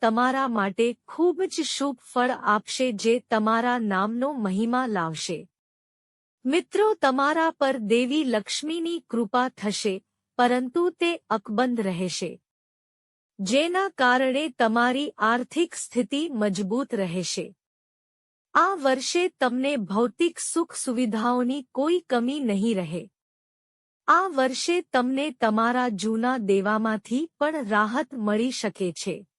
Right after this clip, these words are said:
તમારા આત્મવિશ્વાસનો જબરદસ્ત વધારો થશે. આવનારો સમય તમારા જીવન માટે સારો રહેશે. આ વર્ષ મહિલાઓ માટે પૈસા કમાવવાની ઘણી સુવર્ણ તકો પણ લઈને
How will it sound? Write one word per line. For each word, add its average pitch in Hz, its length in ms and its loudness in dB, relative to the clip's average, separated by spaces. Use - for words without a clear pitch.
તમારા 359 600 2
આત્મવિશ્વાસનો 254 1300 0
જબરદસ્ત 254 880 0
વધારો 208 600 0
થશે. 208 560 -6
આવનારો 370 640 4
સમય 285 460 0
તમારા 240 560 2
જીવન 233 520 -2
માટે 220 480 0
સારો 262 540 0
રહેશે. 208 580 -2
આ 269 220 0
વર્ષ 254 480 -2
મહિલાઓ 226 500 0
માટે 208 520 0
પૈસા 247 440 0
કમાવવાની 220 800 0
ઘણી 226 460 -2
સુવર્ણ 226 460 -2
તકો 220 420 0
પણ 262 280 -2
લઈને 233 560 0